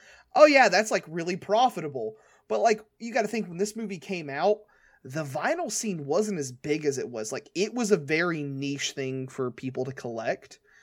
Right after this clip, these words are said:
but it was never, like, this huge market until, I would say, probably about twenty eighteen, twenty nineteen is when it really picked up, 'cause that's when a lot of popular artists started doing it.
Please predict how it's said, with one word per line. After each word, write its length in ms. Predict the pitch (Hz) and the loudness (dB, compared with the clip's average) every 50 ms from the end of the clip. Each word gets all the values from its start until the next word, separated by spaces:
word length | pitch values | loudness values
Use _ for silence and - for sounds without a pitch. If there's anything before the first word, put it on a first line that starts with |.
| - - _ _ _ - | -20 -20 _ _ _ -6
but 220 | 143 143 147 147 | 0 2 6 8
it 100 | 143 120 | 8 8
was 180 | 143 139 131 131 | 6 4 0 0
never, 400 | 139 131 131 131 135 131 131 131 | 0 0 0 2 0 0 0 0
like, 440 | 123 117 113 107 - - - - - - - - - - _ _ _ _ - | 0 0 0 -2 -4 -6 -12 -20 -20 -20 -20 -20 -20 -20 _ _ _ _ 4
this 220 | 143 147 143 - | 4 6 6 2
huge 540 | - - - - 139 139 135 135 131 - - | -2 -4 -6 -4 0 0 2 2 0 0 -2
market 580 | 143 131 120 123 127 - 151 151 147 - - - _ - | 0 2 2 2 2 0 2 2 2 2 0 -6 _ -4
until, 580 | 139 139 127 127 - - 135 131 127 123 104 - | -4 -2 -2 0 2 4 4 4 4 4 2 2
I 160 | 117 120 127 | 4 4 4
would 160 | 127 123 123 | 2 2 0
say, 280 | - - 123 123 120 117 | 0 2 2 2 2 2
probably 440 | - _ - - 127 120 117 127 123 | -2 _ -4 0 2 2 4 4 2
about 260 | 120 120 107 - - | 2 2 -2 -2 -4
twenty 840 | - - - 131 127 127 127 127 127 127 123 123 123 123 123 120 - | -8 -8 -4 -2 -2 0 0 0 0 0 0 -2 -2 -2 -2 0 2
eighteen, 400 | - 135 131 - - - 131 123 | 4 4 4 2 -2 -4 -4 -4
twenty 260 | 123 - - 127 127 120 | -2 -2 -2 -2 0 0
nineteen 360 | 117 120 - - - 123 123 | 0 -2 -2 -2 -2 -2 -2
is 160 | 120 117 127 | -2 -2 -4
when 100 | 120 117 | -4 -4
it 80 | 113 - | -4 -4
really 360 | - 123 113 117 117 120 120 | -6 -4 -2 0 2 2 0
picked 300 | 110 - 127 123 123 - | 0 0 -2 -2 4 6
up, 200 | 139 131 123 - | 8 8 8 6
'cause 140 | - 135 120 | 2 -2 0
that's 220 | 123 120 113 - | 0 0 -2 -2
when 100 | - 123 | -4 -4
a 40 | 120 | -4
lot 180 | 113 113 117 117 | -2 -2 -2 -2
of 100 | 110 113 | -2 -4
popular 480 | - 113 113 110 - 120 120 123 123 | -4 -4 -4 -2 -2 -2 -2 0 0
artists 340 | - 117 117 113 117 127 - | 0 0 0 0 0 0 -2
started 320 | - - 131 117 123 120 127 | 0 0 0 0 0 -2 0
doing 300 | 135 117 117 123 135 143 | 0 2 2 2 4 4
it. 180 | 151 156 147 | 2 2 2